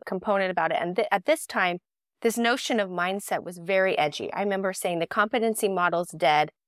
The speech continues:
and everyone sort of, "What? It's not just about a bunch of skills?" I'm like, "No, it's about these mindsets and how you're thinking and what you're believing." And this was very edgy at the time.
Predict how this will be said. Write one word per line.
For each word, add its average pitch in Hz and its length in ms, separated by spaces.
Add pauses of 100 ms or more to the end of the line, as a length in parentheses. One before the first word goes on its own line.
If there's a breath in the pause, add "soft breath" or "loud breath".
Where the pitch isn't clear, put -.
(260)
and 180 100
everyone 196 440
sort 165 180
of, - 100
"What? 320 420
It's - 180
not 262 200
just - 240
about 233 340 (380)
a - 60
bunch 247 280
of 226 60
skills?" 262 480
I'm 214 140
like, 190 220
"No, 226 320
it's 185 260
about 185 300
these 190 180
mindsets 220 760
and 175 160
how 180 120
you're 165 220 (120)
thinking 226 380
and 165 100
what 165 140
you're 165 120
believing." 214 680 (300)
And 208 120
this 240 220
was 262 160
very 208 480
edgy 180 380
at 151 160
the 151 80
time. - 300